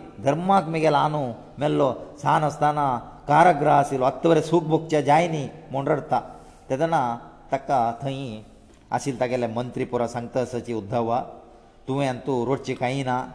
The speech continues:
तूं गेले थंय आतां द्वारकेक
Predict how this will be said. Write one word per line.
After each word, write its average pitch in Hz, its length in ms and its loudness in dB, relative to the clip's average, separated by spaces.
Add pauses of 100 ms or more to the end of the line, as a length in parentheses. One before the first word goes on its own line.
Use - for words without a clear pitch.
(400)
तूं 139 160 0
गेले 139 400 2
थंय 135 560 -6 (640)
आतां 131 380 0
द्वारकेक 127 560 2